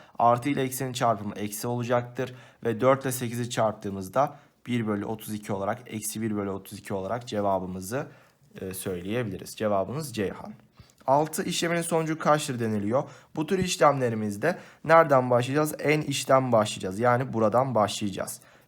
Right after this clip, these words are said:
Bir eksi iki bölü üç kaçtır? Bir yerine üç bölü üç yazacak olursak üç bölü üç eksi iki bölü üçten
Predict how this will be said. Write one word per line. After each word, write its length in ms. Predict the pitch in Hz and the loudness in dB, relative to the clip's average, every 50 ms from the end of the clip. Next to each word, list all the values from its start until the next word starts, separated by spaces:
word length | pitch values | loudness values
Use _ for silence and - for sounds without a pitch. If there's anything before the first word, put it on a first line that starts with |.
| - - | -4 0
Bir 120 | 143 156 | 0 2
eksi 280 | 170 165 165 - - 151 | 2 0 0 -2 -4 -4
iki 240 | 147 - - 147 | -4 -2 -2 0
bölü 160 | 143 143 135 139 | 2 2 2 2
üç 200 | 139 139 - - | 0 -2 -4 -2
kaçtır? 500 | - 156 143 143 143 - - 123 120 - - - _ _ - | 2 2 2 2 0 -4 -6 -6 -6 -8 -14 -20 _ _ -2
Bir 140 | 131 143 151 | 0 2 4
yerine 300 | 147 147 139 131 131 135 | 4 4 4 2 0 0
üç 280 | - 143 143 143 - - | -2 -2 -2 -2 -2 -2
bölü 160 | 131 127 127 | 0 0 0
üç 160 | 117 123 - | -2 -2 -2
yazacak 360 | 120 110 113 107 110 107 - | -2 -2 0 -2 -2 -2 -4
olursak 300 | 101 95 - - 117 120 - - | -6 -6 -4 -6 -8 -8 -6 -8
üç 220 | 131 123 127 - | -10 -8 -6 -4
bölü 140 | 131 127 131 | -2 -2 -2
üç 200 | 123 127 - - | -2 -6 -6 -4
eksi 380 | 117 110 107 - - - - - | -6 -4 -4 -4 -6 -6 -6 -8
iki 280 | - 120 - 117 104 | -10 -8 -6 -4 0
bölü 200 | 107 107 104 104 | 0 0 0 0
üçten 480 | 104 98 - - - - 113 120 - | -4 -6 -8 -8 -2 0 0 0 0